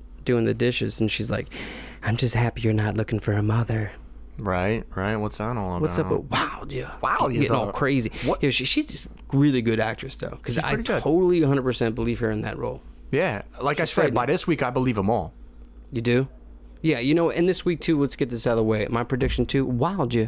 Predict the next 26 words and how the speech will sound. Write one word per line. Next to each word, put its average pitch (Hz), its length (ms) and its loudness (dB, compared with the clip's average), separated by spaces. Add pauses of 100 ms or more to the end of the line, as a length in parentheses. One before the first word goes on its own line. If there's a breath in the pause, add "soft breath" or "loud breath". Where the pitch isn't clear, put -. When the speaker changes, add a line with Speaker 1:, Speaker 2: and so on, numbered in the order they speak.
(160)
Speaker 1:
is 117 140 0
innocent. - 520 -4
That 120 140 -2
was 120 120 -4
just - 200 -2
a 123 40 -6
false 139 520 -4
pizzy. - 400 -2 (1600 loud breath)
Speaker 2:
That's 143 240 0
a 151 80 2
high 139 240 2
pizzy. 117 600 0
<laughs> - 80 -10
Yeah, 123 500 0 (200)
you 123 120 2
know, 127 180 2
Speaker 1:
He 131 60 4
got 135 160 2
Speaker 2:
at - 20 -2
Speaker 1:
it. - 40 -2
Speaker 2:
this 170 100 2
Speaker 1:
He 151 80 4
Speaker 2:
point 165 220 2
in 131 40 2
the 127 60 2
game. 120 400 0